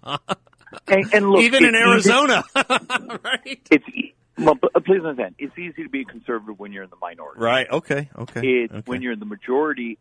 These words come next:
Speaker 2: and you have a line of people beating the crap out of you saying, "We need this, we want this, why won't you give us this money?" And look, the po-, the poor folks at the legislature go through this right now, where you have certain corporate interests in town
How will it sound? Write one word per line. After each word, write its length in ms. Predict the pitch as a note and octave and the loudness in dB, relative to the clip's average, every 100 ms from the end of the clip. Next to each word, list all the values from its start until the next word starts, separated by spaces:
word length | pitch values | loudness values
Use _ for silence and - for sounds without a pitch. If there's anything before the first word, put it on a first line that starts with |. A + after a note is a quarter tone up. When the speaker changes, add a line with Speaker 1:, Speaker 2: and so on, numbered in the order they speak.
| - | -16
Speaker 2:
and 380 | A2+ G#2+ G#2 G#2 | -14 -14 -14 -14
you 200 | G#2 F#2+ | -16 -14
have 340 | - G2+ G2 F#2+ _ | -8 -6 -6 -8 _
a 60 | F#2+ | -16
line 600 | F#2 F#2 G2+ A2 B2 B2 | -16 -14 -10 -6 -6 -8
of 100 | A2 | -14
people 300 | - B2+ F2+ _ | -16 -16 -18 _
beating 280 | A#2 A#2 A2+ | -10 -10 -12
the 60 | |
crap 360 | A2+ A#2+ A2+ - | -12 -8 -8 -6
out 100 | G2 | -10
of 140 | F2 | -10
you 100 | F#2+ F#2 | -18 -18
saying, 220 | G#2+ F#2 F2 _ _ _ - | -18 -18 -20 _ _ _ -8
"We 160 | A2+ | -6
need 260 | A#2+ A2+ G#2 | -4 -6 -6
this, 140 | G#2 - | -8 -8
we 60 | G#2+ | -12
want 300 | F#2+ G#2 - | -8 -10 -8
this, 140 | G2+ - | -12 -6
why 140 | G2 | -8
won't 180 | G2+ G2+ | -8 -14
you 60 | G2 | -16
give 120 | F#2 | -14
us 100 | F2+ - | -14 -16
this 120 | F#2 - | -18 -10
money?" 280 | D3 A2+ - | -10 -10 -12
And 240 | B2 A2+ A#2 _ _ _ - | -10 -10 -14 _ _ _ -4
look, 240 | G#3 A3+ _ | -4 -4 _
the 80 | - | -10
po-, 240 | - - - | -8 -14 -10
the 80 | B2+ | -12
poor 280 | - E3+ F#3+ | -8 -6 -4
folks 280 | F#3+ F3+ - | -6 -8 -12
at 80 | E3 | -14
the 40 | |
legislature 640 | C3+ C#3+ G3 _ C#3 A2+ A2 | -8 -8 -8 _ -10 -10 -14
go 200 | - A2 | -6 -6
through 180 | - C#3 | -6 -12
this 160 | A2+ A2+ _ | -12 -14 _
right 240 | G#2 A2 - | -10 -10 -12
now, 360 | G#3+ D3 A2 - _ _ _ | -14 -12 -12 -16 _ _ _
where 340 | B2 A#2 A2+ - _ | -6 -4 -4 -8 _
you 220 | A#2+ A#2 | -12 -12
have 440 | G#2 A#2+ A2+ G2+ G2+ _ _ _ | -10 -8 -8 -10 -14 _ _ _
certain 320 | C3+ - A#2 - | -10 -10 -14 -12
corporate 360 | - C3 C#3+ | -6 -6 -6
interests 360 | A#2 B2 A#2+ - | -10 -12 -14 -14
in 120 | A2 G#2+ | -16 -10
town 360 | B2 C3 A2+ | -6 -6 -6